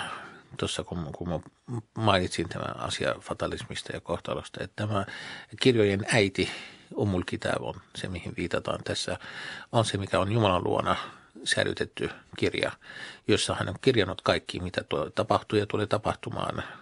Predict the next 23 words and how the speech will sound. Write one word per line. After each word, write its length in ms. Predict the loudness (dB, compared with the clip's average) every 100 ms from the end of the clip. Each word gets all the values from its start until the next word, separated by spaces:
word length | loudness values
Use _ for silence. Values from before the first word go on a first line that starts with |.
| -20 _ -10 -4
Ö, 360 | -2 -2 -4
niin, 380 | -2 0 0 -4 -8 -10 -10 -10 0
ö, 280 | 2 4 2 0 -2 -2
eli, 260 | -2 -2 -2 -4 -6
ö, 260 | -6 -6 0
tämä 140 | 4 4
on, 140 | 4
tämä 140 | 4 4
on, 160 | 2 -4
ö, 200 | -6 -6 -2
ensimmäisistä 640 | 2 2 4 2 2 4 6
luomuksista, 600 | 8 6 2 -2 -2 -4
mitä 240 | -4 -4
hän 160 | 0 4
loi, 220 | 4 4 -2 -18 -16 -14 -16 -8 0
ö, 440 | 2 4 2 0
niin, 320 | 0 -2 -2
ö, 280 | -4 -4 -6 -8 -4
kynän 260 | 0 0 2
jälkeen, 460 | 0 0 0 -2 -4 -10 -12 -14 -16 -12 -6
niin, 160 | -6 -6
ö, 360 | -6 -8 -8 -10 -12 -10
on 260 | -4 -4